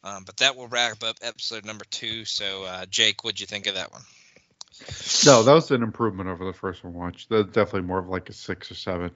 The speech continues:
Speaker 2: Above average Impact. Good matches. Didn't spend quite as much time on some stupid game show bullshit. And, uh, yeah, matches were fun.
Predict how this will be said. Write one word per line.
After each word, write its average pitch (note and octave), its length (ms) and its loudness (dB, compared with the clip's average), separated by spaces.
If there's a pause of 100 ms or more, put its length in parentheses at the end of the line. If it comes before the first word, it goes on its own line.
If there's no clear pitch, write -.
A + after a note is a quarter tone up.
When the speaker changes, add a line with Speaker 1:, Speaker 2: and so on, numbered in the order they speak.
(100)
Speaker 2:
Above A2+ 340 4
average F#2 440 0
Impact. F#2+ 580 -6
Good A2+ 180 4
matches. A2 520 2 (380)
Didn't A#2 260 6
spend G#2+ 380 0
quite A2 280 8
as G#2 160 2
much G#2 240 0
time G#2 260 2
on G2 120 -2
some F#2 180 -8
stupid G2 680 -4
game G#2 220 2
show G2+ 200 -2
bullshit. G2+ 600 4 (440)
And, G#2 180 0
uh, F#2+ 300 0 (240)
yeah, D#3+ 200 4
matches G#2+ 440 0
were G2+ 80 -8
fun. B2 220 -2